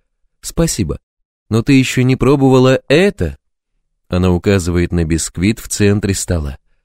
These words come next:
С ярко-оранжевой глазурью, украшенной по краю цветами календулы, кажется. «Ну,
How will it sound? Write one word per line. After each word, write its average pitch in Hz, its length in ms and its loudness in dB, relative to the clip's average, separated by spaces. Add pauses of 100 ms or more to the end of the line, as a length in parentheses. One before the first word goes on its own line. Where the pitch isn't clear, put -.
(240)
С - 120 -6
ярко-оранжевой 120 800 2
глазурью, 104 680 2
украшенной 98 760 0
по 87 200 -2
краю 98 320 0
цветами 101 680 0
календулы, 82 800 -2
кажется. - 560 -10 (1300)
«Ну, 127 300 0